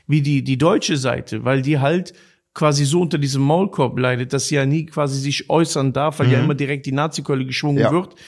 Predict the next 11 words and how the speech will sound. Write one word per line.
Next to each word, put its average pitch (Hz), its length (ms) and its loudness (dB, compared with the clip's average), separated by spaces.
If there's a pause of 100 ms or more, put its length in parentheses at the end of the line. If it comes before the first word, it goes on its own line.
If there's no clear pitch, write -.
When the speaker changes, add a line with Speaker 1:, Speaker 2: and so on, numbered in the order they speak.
(120)
Speaker 1:
Ist - 100 -8
ja 135 60 2
egal, 143 500 2
bei, 127 220 -2
bei 127 260 0
was, 147 240 0
egal, 147 320 -2
äh, 135 400 -6
ob - 200 -8
da 135 120 0
irgendwie 147 540 0